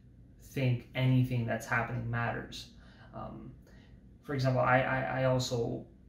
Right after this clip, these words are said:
did a review not long ago of, uh, Memory Sword on Thorn from Tad Williams, the Dragonbone chair. And that was a very,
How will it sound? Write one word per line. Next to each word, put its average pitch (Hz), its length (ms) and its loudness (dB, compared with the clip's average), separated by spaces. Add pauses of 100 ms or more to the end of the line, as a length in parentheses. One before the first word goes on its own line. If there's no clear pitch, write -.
(140)
did 131 160 0
a 123 60 2
review 127 400 2
not 139 260 0
long 131 240 2
ago 120 600 2
of, 123 600 0 (140)
uh, 131 240 -4
Memory 131 300 2
Sword 127 300 0
on 123 220 -6
Thorn 151 480 4 (540)
from 135 240 0
Tad 135 320 -2
Williams, 156 400 2
the 127 100 -4
Dragonbone 127 560 2
chair. - 380 -6 (340)
And 139 300 0
that 170 220 6
was 135 160 0
a 131 40 0
very, 127 720 0